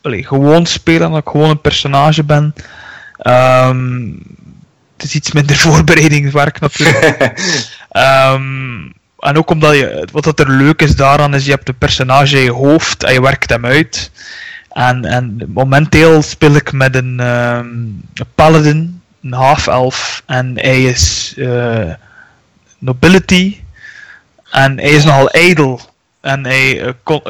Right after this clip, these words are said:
Speaker 1: constant zit hij tegen iedereen te zagen over dingen. Dat de koffie niet lekker is. Dat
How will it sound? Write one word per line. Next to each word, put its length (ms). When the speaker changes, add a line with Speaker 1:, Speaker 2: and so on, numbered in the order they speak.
Speaker 1:
constant 600
zit 200
hij 220
tegen 260
iedereen 340
te 100
zagen 540
over 280
dingen. 360
Dat 140
de 140
koffie 320
niet 120
lekker 320
is. 440
Dat 140